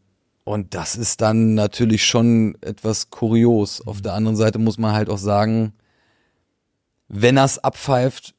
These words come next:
Speaker 1: muss das früher abpfeifen
Speaker 2: Ja, ja,
Speaker 1: und nicht
Speaker 2: genau.
Speaker 1: erst, wenn Darmstadt dann im Strafraum ist. Ich meine, es
Speaker 2: Ja.
Speaker 1: dauert halt ja wirklich noch eine ganze Weile, bis das Tor fällt, aber
Speaker 2: Mhm.
Speaker 1: sie sind dann irgendwann im Strafraum, dann wird erstmal ein Schuss geblockt und so und,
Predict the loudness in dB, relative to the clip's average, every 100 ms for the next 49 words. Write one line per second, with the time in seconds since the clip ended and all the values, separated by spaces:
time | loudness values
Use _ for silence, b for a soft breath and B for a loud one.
0 | -8 -6 -2 -4 -4 0 2 2 -4 -6
1 | 0 2 2 0 0 0 0 -2 -2 0
2 | 0 0 0 -2 -4 -2 -4 -4 -6 -6
3 | -6 -6 -10 -8 -4 -2 -2 0 2 4
4 | 4 0 -2 -2 -4 -6 -6 -4 -2 -4
5 | -2 2 4 4 0 -4 -6 -6 -2 0
6 | 0 0 -4 -2 -4 -4 -2 -2 0 0
7 | -2 -4 -2 0 0 0 -2 -4 -8 -8
8 | -8 -10 -10 -4 2 2 0 -6 -2 0
9 | 0 0